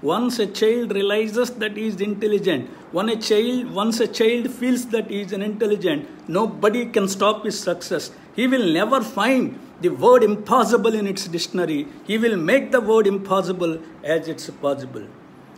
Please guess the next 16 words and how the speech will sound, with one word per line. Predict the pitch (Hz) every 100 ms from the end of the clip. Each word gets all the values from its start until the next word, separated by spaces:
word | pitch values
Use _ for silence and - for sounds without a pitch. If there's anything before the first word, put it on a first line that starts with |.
| - -
కాబట్టి | 156 180 185 156 - - -
విద్యార్థులారా, | 147 143 175 160 165 151 151 - - - -
ప్రతి | 180 180 196
విద్యార్థిలో | 180 185 175 180 156 180 185
కూడా | 185 175 165
అమోఘమైన | 156 170 220 233 196 202 190 190
తెలివితేటలు, | 190 180 185 185 175 170 165 139 - - - - - - -
తర్వాత | - 170 156 151
అపారమైనటువంటి | 139 131 131 214 247 233 220 208 196 190 190 180
తే-, | 180 170 170 160
ప్రజ్ఞా | 156 - 165 160 185 190 170 -
సంపత్తి, | - 160 175 202 196 175 120 - - -
విశేషమైనటువంటి | 139 202 226 247 233 233 214 208 196 190 185 185 180 160 147 139 - - - - - - -
శక్తియుక్తులు | 180 180 190 180 - 175 165
మీలో | 151 151 147
ఉన్నాయి. | 135 135 123